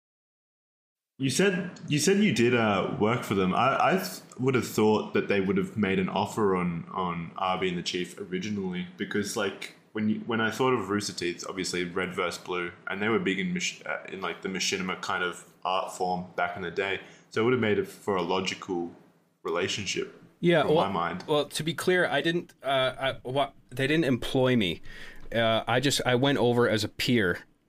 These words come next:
Speaker 2: like, to, uh, to
Speaker 1: Mm-hmm.
Speaker 2: Texas for, like, a few days to shoot a couple sketches with them,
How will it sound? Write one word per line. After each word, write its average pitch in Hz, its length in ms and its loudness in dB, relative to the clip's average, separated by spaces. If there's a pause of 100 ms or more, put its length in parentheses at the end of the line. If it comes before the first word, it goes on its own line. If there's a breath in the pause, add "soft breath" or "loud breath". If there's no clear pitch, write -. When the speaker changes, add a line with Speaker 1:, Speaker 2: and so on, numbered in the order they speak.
(420)
Speaker 2:
like, 107 440 -2
to, - 200 0
uh, 107 140 4
to 101 40 0 (100)
Speaker 1:
Mm-hmm. 87 80 0
Speaker 2:
Texas - 420 0
for, 101 260 2
like, 98 220 2
a 98 60 2
few 104 240 2
days 95 520 2 (340 loud breath)
to 110 100 0
shoot 107 260 2
a 98 40 0
couple 95 280 0
sketches - 600 0
with 90 160 -4
them, 85 260 0